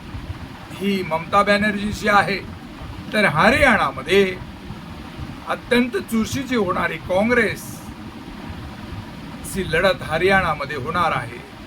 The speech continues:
आणि दिल्लीमध्ये आप, केजरीवालची लढत या ठिकाणी सात सीट आहे आणि एकदम अठ्ठावन्न सीट आहेत आणि अत्यंत महत्त्वाचं आहे. आणि या ठिकाणी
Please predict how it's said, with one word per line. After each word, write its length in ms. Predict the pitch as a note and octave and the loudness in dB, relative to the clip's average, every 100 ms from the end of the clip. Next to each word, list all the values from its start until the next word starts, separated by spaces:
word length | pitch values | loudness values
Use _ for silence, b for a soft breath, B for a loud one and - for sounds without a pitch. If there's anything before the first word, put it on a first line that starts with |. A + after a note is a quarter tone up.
| - - | -14 -12
आणि 260 | C3+ C#3 C3+ - - - - - - - | -10 -8 -10 -12 -14 -14 -14 -14 -12 0
दिल्लीमध्ये 580 | A#3 A#3+ B3 G#3+ F3+ F3+ - | 4 6 6 4 4 0 0
आप, 300 | G3 G3 E3 - - - - - - - | 4 6 6 0 -16 -16 -14 -12 -10 -6
केजरीवालची 720 | E3+ E3 G3 G3 F3 - C#3+ | -6 0 4 4 2 -4 -8
लढत 600 | C3+ D#3 C3 - - - | -4 -2 -4 -8 -14 -6
या 100 | C#3 | -4
ठिकाणी 360 | C#3 - C#3 - | -4 -6 -6 -6
सात 340 | C3 - - | -6 -8 -10
सीट 240 | C#3 - - | -12 -12 -6
आहे 200 | C#3+ - - - - - - - - - - - - | -6 -6 -10 -14 -16 -16 -14 -14 -12 -12 -12 -10 -2
आणि 180 | E3+ F#3 | 0 0
एकदम 280 | D#3+ G3 F#3+ - - - | 2 2 0 -6 -10 -8
अठ्ठावन्न 480 | C#3+ - G#3+ A3+ A3 | -8 0 2 2 2
सीट 320 | - A3 A3+ | 2 2 6
आहेत 220 | G#3+ B3+ - - - | 6 6 2 -10 -4
आणि 140 | A#3 | 0
अत्यंत 400 | A#3+ A3+ A#3+ A#3 | 0 2 0 0
महत्त्वाचं 580 | A3 E3 D#3+ E3 D3 C#3+ | 0 0 0 -2 -2 0
आहे. 140 | C#3 | -2
आणि 260 | - A3+ F#3+ | 0 -2 0
या 120 | E3+ | 0
ठिकाणी 420 | F3 D#3+ G#3 G#3 | 0 0 4 4